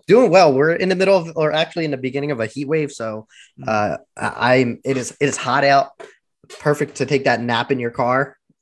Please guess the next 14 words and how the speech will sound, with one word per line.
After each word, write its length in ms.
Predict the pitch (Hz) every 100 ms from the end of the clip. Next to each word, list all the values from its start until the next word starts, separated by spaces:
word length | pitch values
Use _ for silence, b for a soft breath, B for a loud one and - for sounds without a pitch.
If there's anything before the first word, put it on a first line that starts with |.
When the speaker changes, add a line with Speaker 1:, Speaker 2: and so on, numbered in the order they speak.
| _
Speaker 1:
So 240 | 131 120
you're, 320 | 120 113 110
like, 200 | 117 110
baking, 280 | - 120 135
like, 160 | 117 113
soup 300 | - 131 139
out 160 | 139
there. 320 | 151 147 147 _ _ _ _ _ _ _ _ _ _
So, 160 | - 104 98
Speaker 2:
Bro, 320 | 143 139 131 123
Speaker 1:
I 160 | 127
Speaker 2:
I, 220 | 226 208 185 - _
I 140 | 202 247
saw 600 | - 196 196 196 196